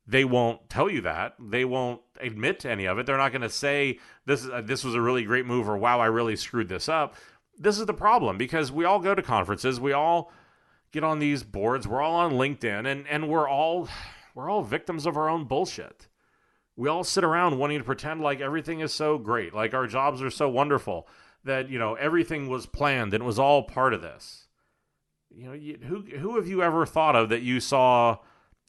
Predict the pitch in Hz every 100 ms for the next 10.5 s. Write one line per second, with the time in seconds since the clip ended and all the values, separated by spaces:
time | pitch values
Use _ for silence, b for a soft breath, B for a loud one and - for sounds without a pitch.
0 | _ 113 127 139 117 113 107 - 82 78
1 | 98 - 123 120 110 120 117 - 113 92
2 | 76 87 107 - 127 117 131 135 123 101
3 | - 104 98 b b b 135 120 127 143
4 | 165 156 120 123 135 - 139 190 151 156
5 | 139 139 165 165 117 104 117 143 151 -
6 | 147 147 139 156 170 165 151 151 147 139
7 | 127 127 98 95 80 - - - _ _
8 | _ _ _ _ 131 151 135 135 131 -
9 | 131 104 80 - 131 135 135 - 107 104
10 | 98 87 80 60 -